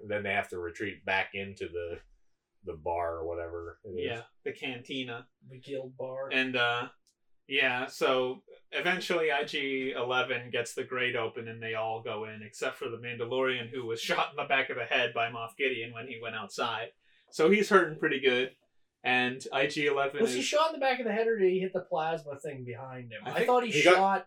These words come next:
Speaker 1: he shot him
Speaker 3: he
Speaker 1: straight up
Speaker 3: shot
Speaker 1: in the back of the head.
Speaker 3: Did he?
Speaker 1: Yeah.
Speaker 3: Okay.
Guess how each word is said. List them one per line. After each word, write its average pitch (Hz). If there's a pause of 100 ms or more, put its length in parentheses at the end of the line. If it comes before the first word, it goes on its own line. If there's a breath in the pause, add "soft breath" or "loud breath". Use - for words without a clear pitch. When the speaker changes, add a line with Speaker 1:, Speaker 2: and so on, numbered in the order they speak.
Speaker 1:
he 147
shot 165
him 113
Speaker 3:
he 185
Speaker 1:
straight 139
up 113
Speaker 3:
shot 123
Speaker 1:
in 117
the 107
back 107
of 98
the 92
head. 90 (420)
Speaker 3:
Did 370
he? 440 (240)
Speaker 1:
Yeah. 107 (340)
Speaker 3:
Okay. 165